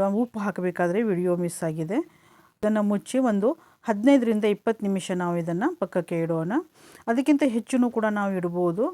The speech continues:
ತುಂಬ ಚೆನ್ನಾಗಿ ಸಾಫ್ಟಾಗಿ ಬರುತ್ತೆ ಇಡ್ಲಿ. ಈಗ ಇಲ್ಲಿ ಒಂದು ಟೇಬಲ್ ಸ್ಪೂನಷ್ಟು ಎಣ್ಣೆ.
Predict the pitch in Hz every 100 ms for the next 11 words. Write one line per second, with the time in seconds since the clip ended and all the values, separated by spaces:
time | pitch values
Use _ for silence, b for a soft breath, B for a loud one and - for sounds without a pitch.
0 | - - 220 214 208 208 202 190 202 190
1 | 180 - 180 175 170 170 165 175 165 165
2 | 156 170 349 _ _ b b b b _
3 | _ _ _ - 208 190 190 180 180 208
4 | 226 285 311 _ _ _ _ _ _ _
5 | - 214 202 214 208 202 190 180 - 180
6 | 277 311 _ _ - 175 180 180 180